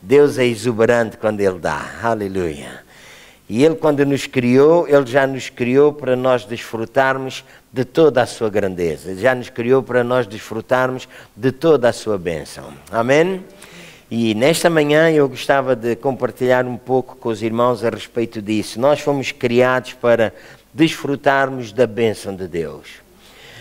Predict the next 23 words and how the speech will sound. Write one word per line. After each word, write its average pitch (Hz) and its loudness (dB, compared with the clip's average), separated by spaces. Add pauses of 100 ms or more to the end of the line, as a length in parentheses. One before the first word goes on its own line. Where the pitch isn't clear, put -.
(140)
Mas 127 -2 (760)
nós 156 2
necessitamos 156 0
pensar 139 0
um 135 -4
pouco - -2 (380)
a 113 0
respeito 117 -4
disto. - -12 (920)
Muito 180 2
mais 156 2
importante 143 0
do 120 -4
que - 2
a 120 4
bênção 131 -2
de 110 -8
Deus 131 2 (100)
é 131 6
a 120 2
pessoa 165 2
que 151 -10
produz 127 -4